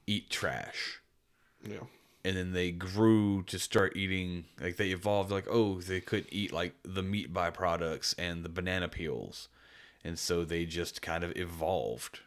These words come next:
Speaker 1: and started eating, you know, composite material. And then they just, they, now they just started consuming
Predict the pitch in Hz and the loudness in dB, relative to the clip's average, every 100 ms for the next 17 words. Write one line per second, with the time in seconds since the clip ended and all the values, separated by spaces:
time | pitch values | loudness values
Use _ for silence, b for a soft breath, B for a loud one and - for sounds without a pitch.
0 | - 87 - 90 87 92 82 90 87 - | -10 -8 -4 -4 -2 -6 -6 -6 -10 -8
1 | 101 87 85 - - - - 101 127 113 | -6 -6 -8 -18 -20 -10 -8 -4 0 0
2 | 113 90 90 90 87 87 92 95 95 95 | 0 -6 -6 -2 -2 -2 -2 -2 -4 -4
3 | 87 95 - - - _ 120 113 113 120 | -6 -6 -8 -14 -20 _ 0 2 4 4
4 | 110 104 98 104 95 98 95 104 95 90 | 2 -2 -2 -2 -2 -4 -4 -4 -4 -6